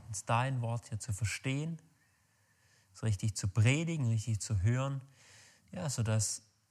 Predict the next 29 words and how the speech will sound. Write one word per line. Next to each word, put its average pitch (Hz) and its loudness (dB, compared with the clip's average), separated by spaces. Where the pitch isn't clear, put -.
diese 104 -2
Warnung 113 2
wirklich 104 2
Frucht - -4
trägt, - -4
auch 104 0
in 110 2
unserem 139 -2
Leben, 120 0
zur - -2
Festigung, 113 -2
dass - -8
wir 135 0
fest 127 -4
in 110 0
dir 127 0
bleiben 139 4
oder 104 -4
fest - -6
in 101 -2
dir 95 2
werden. 131 4
Und 127 -20
hilf 160 -4
uns 110 -2
auch 98 -2
dabei, 104 -2
zu 107 -2
ermut-, 120 2